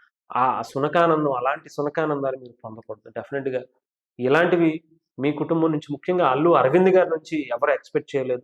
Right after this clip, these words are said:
మీ హుందాతనాన్ని మీరు తగ్గించుకుంటున్నారు. మీరు మెగా ఫ్యామిలీలో ఉంటేనే మీ హుందాతనం అనేది పదింతలు పెరుగుతుంది. మిమ్మల్ని హుందాగా అందరూ గౌరవిస్తారు. మీరు దాన్ని తగ్గించుకునే ప్రయత్నం, ఇలాంటి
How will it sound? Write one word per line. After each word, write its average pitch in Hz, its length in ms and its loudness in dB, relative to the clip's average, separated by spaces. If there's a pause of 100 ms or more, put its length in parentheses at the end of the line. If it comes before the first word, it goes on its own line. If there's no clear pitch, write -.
మీ 123 100 -4 (520)
హుందాతనాన్ని 180 640 4
మీరు 147 260 -2 (100)
తగ్గించుకుంటున్నారు. 135 800 -4 (500)
మీరు 143 200 2
మెగా 123 320 2
ఫ్యామిలీలో 151 680 -2 (420)
ఉంటేనే 156 520 0
మీ 139 160 -8
హుందాతనం 139 640 -4
అనేది 135 280 -14 (100)
పదింతలు 127 380 -6
పెరుగుతుంది. 127 560 -6 (360)
మిమ్మల్ని 127 320 -4
హుందాగా 139 580 0 (320)
అందరూ 131 360 -2
గౌరవిస్తారు. 135 580 2 (600)
మీరు 120 140 -4
దాన్ని 113 280 -6
తగ్గించుకునే 143 520 -4
ప్రయత్నం, 131 440 -4
ఇలాంటి 127 480 -6